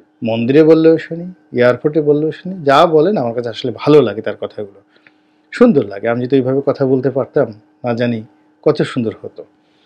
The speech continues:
যাই হোক, এখন সেই, আহ, মোমেন সাহেব আবার হাল আমলে একশো আশি ডিগ্রি অ্যাঙ্গেলে গলার সুর নরম করে ফেলেছেন।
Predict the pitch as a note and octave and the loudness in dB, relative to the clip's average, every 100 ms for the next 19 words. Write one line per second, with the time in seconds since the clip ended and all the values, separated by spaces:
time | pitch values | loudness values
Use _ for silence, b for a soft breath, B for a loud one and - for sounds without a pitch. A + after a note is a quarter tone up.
0 | b b - F#3+ A3+ A3+ _ _ _ _ | b b 2 4 4 2 _ _ _ _
1 | E3 G#3+ G#3 C#4+ - _ - - - E3+ | 2 2 0 -4 -8 _ -18 -16 2 4
2 | F3+ F3 E3+ - _ A2 B2 C3+ G3+ D#3+ | 4 0 -6 -14 _ -18 -4 4 4 4
3 | G#2+ A2+ - C3+ G#3+ F#3 G#3+ E3 B3 _ | -2 -8 -4 -2 2 4 6 4 -2 _
4 | _ - B2 A2 A2 C#3+ D#4+ - _ _ | _ -4 -4 -4 -6 -4 -4 -6 _ _
5 | _ - C3+ D#3 C3 D3 C3 B2 A#2+ G#2+ | _ -6 0 0 0 -2 -2 0 -2 -2
6 | A2 A2+ C4+ - _ _ _ C3+ C3+ B2+ | -4 -4 -6 -8 _ _ _ 2 2 2
7 | - C3+ C3+ C#3 C3+ D3+ D3 F3+ D#3+ F3 | 0 0 2 2 4 2 2 0 0 -6